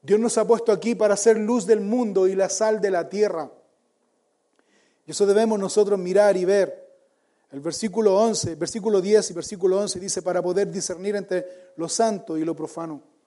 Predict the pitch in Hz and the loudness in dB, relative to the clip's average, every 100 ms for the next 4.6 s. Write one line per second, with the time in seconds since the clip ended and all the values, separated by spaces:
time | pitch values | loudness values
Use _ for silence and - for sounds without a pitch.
0 | _ _ _ _ _ _ - 151 180 196 | _ _ _ _ _ _ -14 -6 0 2
1 | 202 190 220 185 170 170 165 180 165 - | 2 2 0 0 -2 0 -2 -6 -8 -12
2 | 139 _ _ _ _ _ _ - 170 202 | -14 _ _ _ _ _ _ -4 -2 0
3 | 202 208 208 214 196 185 214 208 202 165 | -2 -2 2 4 4 0 -4 -4 -2 0
4 | 180 175 180 208 190 | -2 0 2 2 0